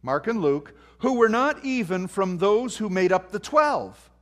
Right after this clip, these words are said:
so that it might not be thought that the grace of evangelization had come only to the apostles and that in them the fountain of grace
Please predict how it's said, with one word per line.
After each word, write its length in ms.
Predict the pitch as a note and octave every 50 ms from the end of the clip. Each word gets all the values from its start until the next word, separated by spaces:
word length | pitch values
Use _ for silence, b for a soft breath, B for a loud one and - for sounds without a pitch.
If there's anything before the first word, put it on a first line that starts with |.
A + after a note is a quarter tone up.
| _ _ _ b b b b b b b b b
so 200 | - - A3+ A3
that 160 | A3+ A#3 A3+
it 160 | A3 - G#3
might 280 | G3+ A3+ C#4+ D#4+ D4 D4
not 200 | D#4 D#4+ D#4 D#4
be 120 | C4+ A#3
thought 500 | - - - C4 C4 B3 G3 F3+ - -
that 140 | F#3+ F3+ -
the 80 | G3+
grace 540 | F3 C#3 A2+ D#3 F#3 A3 B3+ D4 C4 - -
of 220 | - - G#3+ F3+ E3+
evangelization 1400 | F3+ D3+ D#3 G3+ A#3 C4+ D4 D4 A#3 C4+ A#3+ A3 G3 E3 - G#3 A#3 A#3+ C4 A#3 - - - D3 B2+ C3 C#3+ - b b b b
had 300 | b G#3 G#3 F#3+ E3 -
come 320 | - G3+ A3+ A3+ G#3+ A3 -
only 460 | A#3 B3+ C4 D4+ D#4 D#4+ D#4 D#4 D4
to 180 | A3+ - - B3+
the 140 | G3 G#3 F#3+
apostles 960 | F#3 E3+ - - C4+ D4 D#4 D4+ - - - C3+ B2 A2+ C3+ D#3+ - - - B B B B B
and 200 | B F3 F#3 F3+
that 280 | F#3 G#3 - - G#3 -
in 260 | C4 C4+ C#4+ C#4+ B3+
them 400 | G#3+ A3 B3 B3 A#3 A3 A3 G#3+
the 100 | F#3 G3
fountain 480 | F#3+ - - A3+ A3+ B3+ C4+ - A3 G3+
of 180 | G3+ E3+ C#3+ A#2+
grace 540 | - E3+ G#3 A3+ G#3+ F#3+ D#3+ - - -